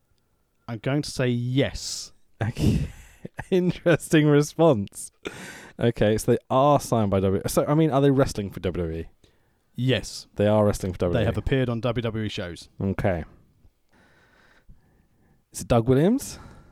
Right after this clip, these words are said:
Speaker 1: No.
Speaker 2: Okay. So how many have we got left?
Speaker 1: Three.
Speaker 2: Three.
Speaker 1: Bloody love Doug Williams.
Speaker 2: Yeah.
Speaker 1: Should have suspe-, should have, uh, su-, just picked him through love.
Speaker 2: <laughs> It's fine. But they are a Caucasian male, not an obvious six-pack.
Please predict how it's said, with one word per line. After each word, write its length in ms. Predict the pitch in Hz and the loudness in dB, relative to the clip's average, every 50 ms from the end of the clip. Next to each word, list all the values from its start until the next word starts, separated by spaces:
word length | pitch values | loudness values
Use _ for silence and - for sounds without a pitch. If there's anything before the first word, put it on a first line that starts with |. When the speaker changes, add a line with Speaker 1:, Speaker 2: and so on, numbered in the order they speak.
| - _ _ _ | -20 _ _ _
Speaker 1:
No. 380 | - 98 104 104 98 95 90 92 - - - - - | -6 -4 -2 0 0 0 0 -2 -6 -10 -12 -8 -6
Speaker 2:
Okay. 480 | 98 95 - - 95 85 - 95 - - - - - - - - - | -6 -6 -6 -6 -8 -8 -8 -10 -16 -18 -20 -20 -20 -20 -20 -20 -20
So 140 | - - - | -18 -8 -4
how 80 | - 110 | -2 0
many 100 | 107 107 | 0 0
have 80 | 107 | 0
we 60 | 110 | 0
got 100 | 113 104 | 0 0
left? 260 | 110 139 165 - - - - - - - - - - | 0 0 -2 -4 -8 -14 -18 -18 -20 -20 -20 -20 -20
Speaker 1:
Three. 840 | - - - - - 92 92 92 95 101 98 90 85 80 78 71 73 85 | -20 -20 -16 -14 -12 -10 -8 -8 -8 -8 -8 -8 -10 -12 -12 -14 -10 -6
Speaker 2:
Three. 580 | - 101 92 82 78 80 62 60 69 69 87 101 - _ _ - | -4 -2 -2 -2 -4 -8 -12 -14 -16 -16 -18 -18 -20 _ _ -8
Speaker 1:
Bloody 300 | 113 107 104 101 104 101 | -6 -4 -4 -4 -4 -6
love 200 | 98 95 90 - | -6 -8 -8 -10
Doug 160 | - 92 - - | -12 -14 -14 -14
Williams. 480 | 87 87 87 87 85 90 87 - - _ _ _ | -14 -14 -12 -12 -12 -14 -16 -18 -20 _ _ _
Speaker 2:
Yeah. 180 | 98 92 90 95 | -6 -4 -2 0
Speaker 1:
Should 180 | 98 147 143 - | 0 0 0 -2
have 80 | - | -4
suspe-, 420 | 82 - 87 92 - 131 - - - | -6 -8 -8 -8 -8 -8 -8 -10 -6
should 180 | - 135 123 113 | -4 -4 -4 -4
have, 100 | 113 101 | -4 -6
uh, 160 | 110 107 104 | -4 -6 -6
su-, 320 | 101 - - 120 123 117 131 | -6 -8 -8 -10 -10 -10 -10
just 280 | - 131 113 - - | -10 -10 -10 -8 -8
picked 260 | - - - - - 107 | -8 -8 -10 -12 -14 -14
him 120 | 95 98 | -14 -12
through 180 | - 98 95 98 | -12 -10 -10 -8
love. 420 | 101 101 101 101 101 95 - _ _ _ _ _ _ _ | -8 -6 -6 -6 -8 -10 -14 _ _ _ _ _ _ _
Speaker 2:
<laughs> 400 | - - - - 131 - - - | -14 -6 -6 -6 -6 -6 -4 0
It's 680 | - 156 147 - 196 190 185 175 160 156 156 - _ - | 2 2 2 2 -2 -2 -2 -4 -6 -8 -12 -16 _ -20
fine. 360 | - - - 87 85 85 87 - - _ - _ _ _ _ _ _ _ _ _ _ _ _ _ _ _ _ _ _ _ _ _ _ _ | -8 -6 -4 -4 -4 -4 -8 -12 -18 _ -20 _ _ _ _ _ _ _ _ _ _ _ _ _ _ _ _ _ _ _ _ _ _ _
But 80 | - 95 | -2 -2
they 60 | 98 62 | -2 0
are 200 | 104 113 110 107 | 0 2 2 0
a 20 | 104 | 0
Caucasian 720 | - - 98 - - - - 98 101 101 92 98 95 95 92 | -2 -6 -8 -8 -8 -8 -6 -4 -4 -4 -4 -4 -4 -2 -2
male, 460 | 90 87 87 87 85 87 87 85 - _ _ _ _ - | -4 -4 -4 -4 -4 -6 -6 -8 -10 _ _ _ _ -6
not 240 | 107 101 98 - - | -4 -2 -2 -2 -4
an 100 | - 92 | -6 -6
obvious 300 | 90 85 - 85 85 - | -6 -6 -8 -10 -12 -10
six-pack. 600 | - - - - - - - 80 76 - - - | -10 -12 -14 -14 -12 -12 -10 -10 -10 -14 -18 -20